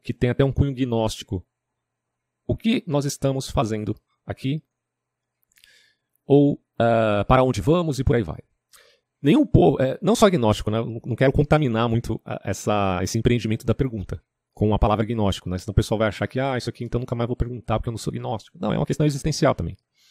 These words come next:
Nenhum povo insistiu mais firmemente do que os judeus em que a história tem um propósito e a humanidade um destino. Isso é uma insistência dos judeus.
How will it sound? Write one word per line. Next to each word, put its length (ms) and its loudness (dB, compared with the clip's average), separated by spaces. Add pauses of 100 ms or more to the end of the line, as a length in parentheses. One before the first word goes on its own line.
(840)
Nenhum 180 6
povo 300 6
insistiu 420 0
mais 380 4
firmemente 640 0 (240)
do 80 2
que 120 4
os 60 4
judeus 480 0 (560)
em 120 4
que 140 4
a 20 6
história 480 4
tem 140 -4
um 40 -8
propósito 680 0 (320)
e 60 2
a 40 6
humanidade 680 0
um 120 -6
destino. 540 -2 (220)
Isso 160 2
é 20 6
uma 60 2
insistência 600 -2
dos 120 -4
judeus. 360 -10